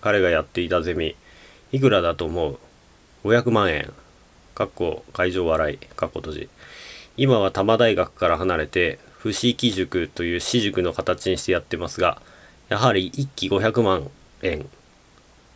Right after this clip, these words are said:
それで条件は一部上場企業、もしくはそれに準じる企業の部長以上。だから、中小企業だった場合は例外なく経営者、さらに部長以上といっても、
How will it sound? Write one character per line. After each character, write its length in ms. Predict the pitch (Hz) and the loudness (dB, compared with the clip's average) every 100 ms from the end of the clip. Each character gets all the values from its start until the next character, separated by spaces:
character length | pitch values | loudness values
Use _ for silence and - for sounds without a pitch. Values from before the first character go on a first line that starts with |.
| - | -8
そ 100 | - | 2
れ 120 | 127 | 4
で 120 | 131 | 4
条 220 | 113 127 131 | 6 6 6
件 180 | 131 | 4
は 260 | 101 90 85 - | 4 2 -2 -6
一 260 | 95 135 | -2 0
部 140 | 113 98 | 2 2
上 300 | 95 104 104 | 4 2 4
場 160 | 107 | 2
企 240 | 101 113 92 | 0 0 0
業、 180 | 87 | 2
も 160 | 82 107 | 2 0
し 120 | - | -2
く 120 | - | 0
は 80 | 87 | 0
そ 160 | 80 98 | 0 0
れ 100 | 107 | 2
に 240 | 107 104 | 2 0
準 320 | 92 101 101 | 0 0 0
じ 140 | 101 98 | 0 2
る 220 | 104 95 - - - - _ | 2 2 -4 -20 -20 -20 _
企 220 | - 123 | -6 0
業 180 | 107 98 | 2 2
の 140 | 85 | 0
部 100 | 80 | -4
長 200 | 90 110 | 0 2
以 40 | 98 | 2
上。 200 | 90 - - - - - - - - | 0 -4 -10 -20 -20 -20 -20 -20 -6
だ 100 | 120 | 2
か 80 | 107 | 4
ら、 120 | 95 | 4
中 200 | 90 120 | 2 0
小 220 | 117 120 | 2 2
企 200 | 110 120 | 0 0
業 180 | 101 98 | 2 2
だ 100 | 87 | 2
っ 60 | 87 | 0
た 120 | - 85 | -2 0
場 180 | 87 | 2
合 140 | 85 85 | 2 4
は 180 | 98 85 | 2 4
例 180 | 101 | 2
外 160 | 104 101 | 2 2
な 100 | 92 | 0
く 120 | - | -2
経 200 | - 98 | 0 2
営 40 | 92 | 2
者、 220 | - - - - | -2 -6 -12 -6
さ 120 | 113 | 0
ら 80 | 110 | 2
に 140 | 95 | 0
部 160 | 87 92 | -2 -2
長 260 | - 110 107 | 0 2 2
以 80 | |
上 180 | 98 95 | 2 0
と 120 | 87 | 0
い 40 | 87 | -4
っ 20 | |
て 180 | - 98 | -4 -4
も、 260 | 92 92 | -2 -2